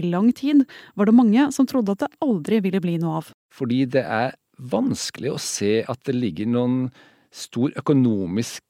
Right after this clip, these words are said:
Speaker 2: eh, fremtid i Twitter. Og særlig kanskje for, eh, Elon Musk, da, for samtlige av de andre selskapene hans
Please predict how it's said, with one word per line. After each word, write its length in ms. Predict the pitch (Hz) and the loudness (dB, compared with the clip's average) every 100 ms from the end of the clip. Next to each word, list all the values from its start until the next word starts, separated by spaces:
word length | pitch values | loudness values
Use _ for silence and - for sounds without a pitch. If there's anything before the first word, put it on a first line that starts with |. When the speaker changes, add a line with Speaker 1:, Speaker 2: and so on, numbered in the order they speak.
| - 139 | -8 -2
Speaker 2:
eh, 400 | 120 123 120 117 | 0 2 -2 -4
fremtid 800 | - 151 135 90 - - 113 - | -4 -2 0 -2 -6 -6 -6 -4
i 140 | 113 | -4
Twitter. 480 | 127 123 - 190 135 - - - - _ _ - | -4 -4 0 0 0 -8 -20 -20 -20 _ _ -14
Og 60 | |
særlig 500 | 123 - 180 156 110 | -10 -6 -4 -2 -2
kanskje 280 | 131 156 - | -4 -4 -4
for, 280 | - - 143 143 | -8 -4 -2 -2
eh, 380 | 151 151 147 - | -2 -2 -4 -2
Elon 220 | 135 123 | -2 0
Musk, 240 | 95 - - | -2 -6 -4
da, 100 | 98 | -4
for 200 | 131 131 - | -4 -6 -8
samtlige 800 | - - 190 151 - 90 107 - | -6 -2 0 -2 -4 -2 -2 0
av 300 | 107 110 117 | 2 2 0
de 80 | 139 | -2
andre 380 | 170 151 123 | 0 2 2
selskapene 480 | 170 220 - 107 - | 2 0 0 -2 -2
hans 260 | 113 113 | -2 -2